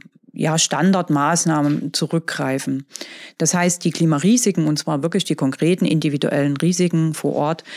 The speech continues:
müssen in die jeweiligen Fachplanungen mit einfließen. Beispiele sind da die, die Stadtentwicklung oder die Stadtplanung. Dort müssen ja auf größerer Ebene die, ähm,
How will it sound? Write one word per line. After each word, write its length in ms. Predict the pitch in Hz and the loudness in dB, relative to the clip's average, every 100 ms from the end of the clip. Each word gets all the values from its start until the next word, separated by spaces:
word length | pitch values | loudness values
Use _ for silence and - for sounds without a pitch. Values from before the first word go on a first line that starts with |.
| - | -8
müssen 220 | - 156 170 | -2 2 4
in 140 | 160 | 4
die 180 | 151 151 | 4 2
jeweiligen 380 | 139 143 139 143 | 2 2 2 0
Fachplanungen 640 | 131 - 143 143 143 139 | -4 -8 -4 0 2 2
mit 220 | 135 135 | 0 -2
einfließen. 800 | 143 131 143 - 151 135 139 139 - - - - - - - | -6 0 0 0 -2 0 -2 -4 -8 -20 -20 -20 -20 -20 -8
Beispiele 420 | 131 143 - 170 | -4 -2 0 2
sind 140 | 160 165 | 2 2
da 180 | 147 - | 0 -6
die, 440 | - - 151 139 - | -18 -8 -4 -4 -6
die 140 | - 143 | -6 -2
Stadtentwicklung 1000 | - 156 233 196 214 - 190 180 175 170 - - - | 0 2 2 4 2 2 2 4 2 0 -10 -18 -8
oder 200 | - 139 | -4 -2
die 120 | 143 | -2
Stadtplanung. 1000 | - 156 170 - 170 156 156 156 160 156 - - | -2 -4 -4 -2 0 2 4 4 2 -2 -10 -2
Dort 220 | 165 180 | 0 2
müssen 320 | 170 170 175 | 2 4 4
ja 340 | 160 151 143 143 | 4 4 2 0
auf 320 | - - - - | -4 -6 -8 -10
größerer 500 | - 156 170 175 170 | -2 2 2 2 2
Ebene 380 | 151 151 151 139 | 0 2 2 0
die, 480 | - 139 139 135 131 - - - - | -2 -2 0 -2 -4 -12 -20 -20 -8
ähm, 600 | 139 139 135 131 127 | -2 0 0 -2 -6